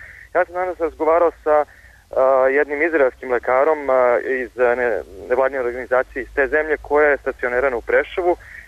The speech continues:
i on je došao zbog toga što u Preševu tvrdi da nema posla,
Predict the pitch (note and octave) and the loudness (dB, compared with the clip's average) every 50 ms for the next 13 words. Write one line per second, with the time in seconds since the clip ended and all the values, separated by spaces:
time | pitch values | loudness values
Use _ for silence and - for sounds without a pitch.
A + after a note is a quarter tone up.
0 | - _ - - C3+ C#3+ E3+ E3 E3 E3+ F#3 F#3 F3 C#3 B2+ C#3+ D3+ D3 - - | -20 _ -20 -12 -6 -2 0 2 2 2 2 0 0 0 0 0 0 0 -4 -6
1 | - F3+ F#3+ F#3 F3+ F3+ E3+ D3 D#3 D3+ - - D#3+ D#3 E3 E3 - - D#3+ - | -2 2 4 4 6 4 4 2 0 -2 0 0 0 0 0 -2 -4 -4 -4 0
2 | - D#3 D#3 - - E3+ D#3+ D3+ - _ - - - - - - D3+ D3 D3 C3 | 2 0 0 0 -2 -4 -4 -4 -6 _ -20 -20 -20 -8 -4 -2 -2 0 0 0
3 | C3+ B2+ C3+ D#3 E3+ D#3 C3 A2+ - - - A2+ A2+ - - E3 F3 | -2 0 0 0 0 0 0 -2 -4 -4 -2 -2 -2 0 0 0 0